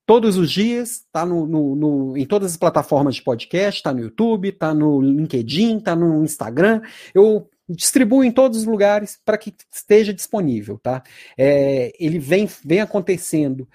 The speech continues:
em forma de áudio, de, de episódio de máximo três minutos, é uma provocação por dia. Espero em breve aqui tá retomando os podcasts, é, conversados, trazendo outros líderes também pra poder conversar.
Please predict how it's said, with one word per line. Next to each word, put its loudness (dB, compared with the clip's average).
em -6
forma 0
de -6
áudio, 0
de, -6
de -2
episódio 2
de 0
máximo 0
três -2
minutos, -4
é 0
uma -4
provocação -2
por -2
dia. -6
Espero 2
em 2
breve 4
aqui -4
tá -2
retomando 0
os -6
podcasts, -4
é, -2
conversados, 0
trazendo -4
outros -4
líderes -8
também -2
pra -12
poder -6
conversar. -6